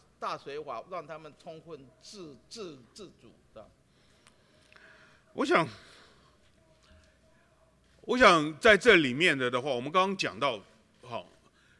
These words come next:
Speaker 2: 这里面很重要的是一个，包括就是说机关以外的外控，好，那然后另外的，的话，主计审计事实上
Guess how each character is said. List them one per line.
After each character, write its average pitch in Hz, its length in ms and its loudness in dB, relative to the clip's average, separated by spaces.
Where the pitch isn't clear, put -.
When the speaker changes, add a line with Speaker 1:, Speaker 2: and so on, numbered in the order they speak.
Speaker 2:
这 240 140 4
里 165 100 -2
面 190 120 -4
很 127 200 -8
重 208 240 -4
要 180 200 2
的 107 160 -8
是 143 200 -8
一 139 240 -8
个， 110 320 -6
包 135 140 0
括 139 240 2
就 135 120 -6
是 117 60 -8
说 123 180 -2
机 160 160 -2
关 160 240 4
以 110 160 -12
外 127 320 2
的 117 120 -4
外 131 200 2
控， 117 220 -8
好， 90 240 -20
那 143 140 2
然 135 200 4
后 170 120 4
另 175 260 2
外 170 160 6
的， 120 140 0
的 113 120 -4
话， 127 180 0
主 113 220 -12
计 180 160 -4
审 117 240 -10
计 139 180 -4
事 147 200 -8
实 117 160 -10
上 113 240 2